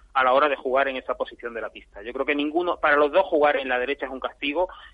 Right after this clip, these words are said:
Eh, Tapia está encerrado cuando juega en la derecha y tengo la sensación de que no se acostumbra a jugar ahí. Es pronto todavía, pero no lo veo, no lo veo cómodo. Y,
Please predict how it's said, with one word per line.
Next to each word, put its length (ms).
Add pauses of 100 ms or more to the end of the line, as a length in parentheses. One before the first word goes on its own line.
(120)
Eh, 440
Tapia 240
está 160
encerrado 460
cuando 180
juega 200
en 60
la 80
derecha 420
y 80
tengo 200
la 120
sensación 420
de 100
que 140
no 220
se 140
acostumbra 380
a 40
jugar 180
ahí. 260
Es 160
pronto 300
todavía, 460
pero 160
no 160
lo 120
veo, 240
no 140
lo 140
veo 160
cómodo. 360 (400)
Y, 840